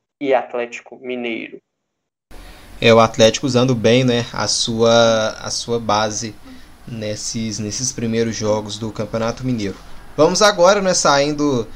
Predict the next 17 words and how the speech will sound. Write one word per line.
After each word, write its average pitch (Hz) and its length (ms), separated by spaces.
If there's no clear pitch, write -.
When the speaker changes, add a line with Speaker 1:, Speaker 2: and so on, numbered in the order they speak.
Speaker 2:
de 131 180
Minas 139 320
Gerais 175 720
e 185 100
indo 180 180
pra 165 180
belíssima 147 640
Paraíba. 151 580
O - 80
Campeonato 131 520
Paraibano 143 880
ainda 123 340
não 147 220
começou, 151 520
né, 151 100
só 131 240
inicia 117 640